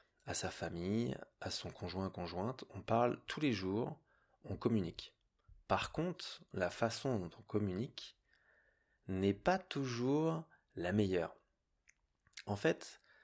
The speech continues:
je me suis rendu compte, alors je vais parler de, des couples surtout.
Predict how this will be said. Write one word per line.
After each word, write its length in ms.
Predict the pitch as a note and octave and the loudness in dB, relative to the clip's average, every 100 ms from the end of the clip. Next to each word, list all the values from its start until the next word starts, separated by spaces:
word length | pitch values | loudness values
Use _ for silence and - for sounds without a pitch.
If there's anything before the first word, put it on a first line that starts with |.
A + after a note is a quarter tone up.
| _ _ _ _ _ _ | _ _ _ _ _ _
je 160 | - | -2
me 80 | G#2 | 0
suis 220 | - - | 0 2
rendu 320 | G2 B2+ A2+ G#2+ | 4 4 2 -2
compte, 480 | A#2 D#3+ - - - | -2 -4 -6 -6 0
alors 220 | F#2 F2+ | 2 2
je 100 | F#2+ | 2
vais 80 | F#2+ | 2
parler 260 | A#2 C3+ | 2 2
de, 540 | A2+ F#2 F2 F2 F2 - - G2+ | 2 -2 -2 -4 -4 -8 -14 -6
des 120 | A2+ | -6
couples 400 | - F3 - F2 | -4 -4 -2 -2
surtout. 480 | - F2+ - B2+ | -2 -4 -2 -4